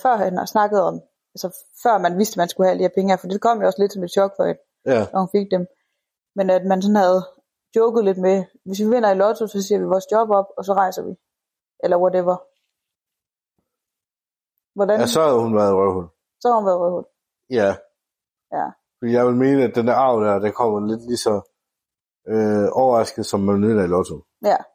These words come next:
Speaker 2: Og hvis det er noget, man så har joket med, og sådan, "Ah, men hvis vi vinder så og så mange penge, jamen, så siger vi, 'Oprejse hele verden,' så gør I også det."
Speaker 1: Ja.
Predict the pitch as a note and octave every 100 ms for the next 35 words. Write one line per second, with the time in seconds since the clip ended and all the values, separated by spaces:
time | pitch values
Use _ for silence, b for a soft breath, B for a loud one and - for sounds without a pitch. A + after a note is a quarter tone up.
0 | _ _ _ A2+ A2+ A2 A2+ B2+ C#3 A2+
1 | A#2+ A2+ A#2 B2+ A#2 G2 F#2 F#2+ _ _
2 | _ _ _ _ _ - - G#2 F#2+ F#2
3 | _ _ _ - A#2+ A#2 A#2 A2 B2+ C3
4 | G#2 - A#2 G2 G#2 G#2 G#2+ G#2+ A2+ G2+
5 | F#2 - A2+ A2 _ _ _ _ _ -
6 | A2+ A2 A#2+ A#2 A2+ G#2 G#2+ G2+ G2 G2+
7 | F#2+ - _ _ - - G2+ F#2 F2 D#2
8 | - D#2+ _ - F#3+